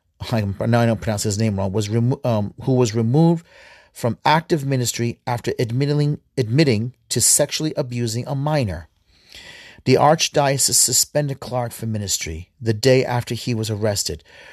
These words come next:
Records show that he was later released from jail on a twenty-five thousand dollar bond.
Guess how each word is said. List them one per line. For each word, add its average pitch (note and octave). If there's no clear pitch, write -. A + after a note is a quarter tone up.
Records C#3
show C3
that A2
he B2
was A2+
later C3
released B2
from A#2
jail G2+
on A2+
a G#2+
twenty-five C3
thousand A#2
dollar G#2
bond. F2+